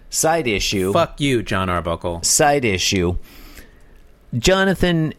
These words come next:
Speaker 1: on the theory that you can hear me again, um,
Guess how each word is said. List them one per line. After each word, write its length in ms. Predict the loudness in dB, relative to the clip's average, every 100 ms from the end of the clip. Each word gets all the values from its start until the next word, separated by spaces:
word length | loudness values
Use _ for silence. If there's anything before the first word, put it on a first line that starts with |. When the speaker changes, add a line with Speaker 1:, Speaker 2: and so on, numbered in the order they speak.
| -16 -20 -20 -20 -20 _ -20 -20 -20 -20 -20 -18 -18 -18 -20 -20 -8
Speaker 1:
on 220 | -2 0
the 100 | 0
theory 380 | 2 0 2 2
that 120 | 0
you 120 | -2
can 160 | -2 -2
hear 260 | 0 0 0
me 180 | -2 -6
again, 460 | -8 -8 -10 -8 -8 -10 -18 -18 -18 -16 -20 -20 -20 -20 -20 -20 -20 -20 -20 -18 -20 -20 -6
um, 540 | -2 0 0 0 -4